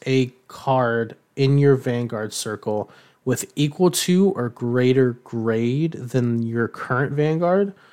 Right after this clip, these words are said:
and that, and your Vanguard now becomes that card. And the card that you placed it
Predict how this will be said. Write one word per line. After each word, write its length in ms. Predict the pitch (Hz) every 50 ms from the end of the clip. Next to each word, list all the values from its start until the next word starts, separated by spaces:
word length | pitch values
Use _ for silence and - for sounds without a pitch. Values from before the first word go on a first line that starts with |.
| _ _ _ _ _ _ _ _ _
and 280 | - 139 135 131 127 120
that, 260 | 127 135 135 - - - - - -
and 120 | 143 135
your 100 | 135 131
Vanguard 460 | 120 131 127 127 127 120 131 120 117 117
now 160 | 117 113 113
becomes 440 | 107 117 113 - - 117 110 101 -
that 200 | - 98 - -
card. 360 | - - 101 104 107 107 - _ _ _ _ _ _ _
And 160 | - 139 135 127
the 60 | -
card 440 | - - - - 151 156 165 165 156
that 160 | 139 139 135
you 160 | 123 123 120
placed 480 | 113 - - - 147 143 135 - - -
it 140 | 117 -